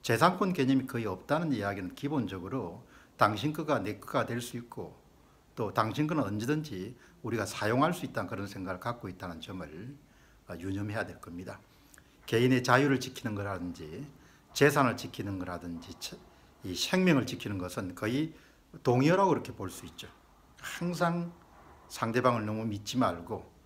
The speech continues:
조심스럽게 대하고 정중하게 대하지만 상대방의 저의를 항상 읽을 수 있는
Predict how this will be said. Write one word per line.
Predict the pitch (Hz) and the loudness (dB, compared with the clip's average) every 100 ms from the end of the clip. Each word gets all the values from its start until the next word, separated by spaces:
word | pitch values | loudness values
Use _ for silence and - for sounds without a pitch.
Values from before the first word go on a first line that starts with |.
| _ _ - | _ _ -4
조심스럽게 | 107 101 123 123 143 - 101 | 0 2 2 0 -2 -4 -6
대하고 | 98 90 104 92 73 - - - - - | -6 -4 -6 -8 -14 -16 -20 -20 -20 -6
정중하게 | 117 113 113 151 143 107 | -2 0 2 2 2 0
대하지만 | 107 107 104 98 117 139 - - _ | 0 0 0 -2 -2 -4 -10 -20 _
상대방의 | - 110 107 113 110 101 | -6 -2 0 0 0 -2
저의를 | 110 113 110 | -4 -2 -2
항상 | 98 98 98 98 | -2 -4 -4 -6
읽을 | 104 104 127 | -4 0 -2
수 | 123 | -2
있는 | 95 85 78 95 139 | -6 -8 -8 -10 -10